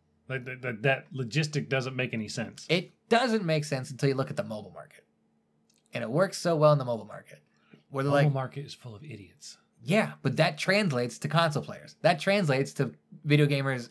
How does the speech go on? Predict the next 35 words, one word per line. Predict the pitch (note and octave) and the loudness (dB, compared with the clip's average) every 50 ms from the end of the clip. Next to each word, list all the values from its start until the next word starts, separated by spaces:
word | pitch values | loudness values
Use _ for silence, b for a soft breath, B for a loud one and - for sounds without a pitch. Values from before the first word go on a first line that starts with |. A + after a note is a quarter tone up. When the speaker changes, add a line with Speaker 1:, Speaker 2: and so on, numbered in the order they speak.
| _ | _
Speaker 2:
all | - C#3 D3 D3 | 2 6 8 8
over | D3 C#3+ | 8 6
the | C3+ - | 2 -2
place. | - - | -4 2
Speaker 1:
Doesn't | - D3 F3 D#3+ E3+ E3 | 6 6 6 8 6 6
work | F3 F#3 F#3 - | 6 6 6 4
for | - E3+ | 2 0
me, | E3+ F3+ F3+ D#3+ | 2 4 6 8
Speaker 2:
Those | D#3+ D3+ | 10 10
Speaker 1:
man. | D3+ D3+ | 12 10
Speaker 2:
mobile, | D3 E3 F3+ D#3+ | 10 8 6 4
I, | - C3 C3+ | 4 4 6
I, | C#3+ D3 C#3+ C#3 C3+ | 6 6 4 4 4
I | C#3 C#3+ C#3+ C3+ B2+ | 2 4 6 6 4
know. | B2+ A2+ - - A#2 | 4 2 -2 0 2
It | C3+ | 6
does, | D3 D3 D3 | 8 8 8
Speaker 1:
Shit. | C#3+ - | 8 6
Speaker 2:
it's | C3+ A2+ C#3 | 0 0 2
not | D#3 D#3 D3 D3 C3+ | 2 2 2 2 2
us. | C3+ C3 - | 2 4 8
Speaker 1:
Like, | C3+ C#3+ C3 C3 D3 | 8 8 8 6 6
I, | D3+ C3+ B2+ C3 | 10 12 12 12
Speaker 2:
We | B2+ C3+ F3+ | 10 10 10
don't, | G3 | 10
Speaker 1:
I, | G3 D#3+ D3+ D3+ | 10 10 8 8
Speaker 2:
we | D3+ G3 | 6 8
don't | G#3 G3+ | 8 8
look | - F#3 D#3+ | 8 8 6
at | D#3 | 6
this | D3+ D3 | 6 4
Speaker 1:
mm-mm. | D3 | 4
Speaker 2:
thing | F3 E3+ F3 | 2 0 0
and | E3 D3+ | 2 4
go, | D#3 C#3+ C3+ - | 4 4 4 2